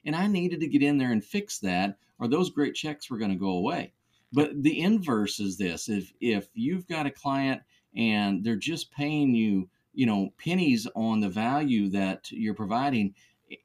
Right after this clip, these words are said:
there's gotta be, there, there, there's gonna be some lull times. There's gonna be some down times, all right? There's no straight lines in this business.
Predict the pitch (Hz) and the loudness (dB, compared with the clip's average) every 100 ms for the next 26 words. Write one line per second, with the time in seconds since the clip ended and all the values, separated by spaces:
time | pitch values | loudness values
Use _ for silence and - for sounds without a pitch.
0 | _ 127 117 175 175 160 156 143 143 147 | _ -4 2 2 2 -2 0 6 6 6
1 | 196 190 214 180 - 185 165 175 160 139 | 0 2 0 -2 -2 0 2 0 0 4
2 | 131 131 127 107 104 90 87 92 90 135 | 4 4 2 2 2 0 -2 -4 -2 -2
3 | 160 151 139 123 107 98 87 87 78 92 | -2 -4 -2 0 0 0 -2 -6 -6 -4
4 | 104 131 131 151 131 - 135 - 110 101 | -4 -4 -4 -4 -4 -2 -2 0 -2 0
5 | 92 90 - _ _ 92 90 85 - 90 | 0 -4 -8 _ _ -2 -2 -2 -4 -4
6 | - 80 - | -6 -14 -16